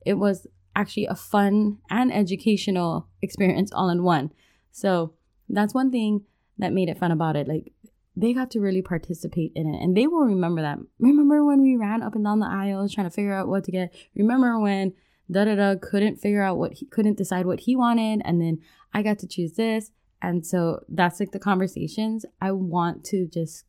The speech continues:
come out from these experiences. So there's a simple game that you can play with the holiday,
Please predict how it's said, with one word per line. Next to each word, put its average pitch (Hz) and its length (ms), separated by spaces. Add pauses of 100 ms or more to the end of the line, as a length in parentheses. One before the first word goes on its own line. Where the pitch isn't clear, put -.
come - 360
out 208 240
from 170 260
these 165 280
experiences. - 720 (640)
So 180 380 (720)
there's 185 200
a 180 240
simple 269 220
game 247 400
that 208 160
you 196 180
can 226 180
play 196 460 (260)
with 190 360 (160)
the 196 140
holiday, 160 540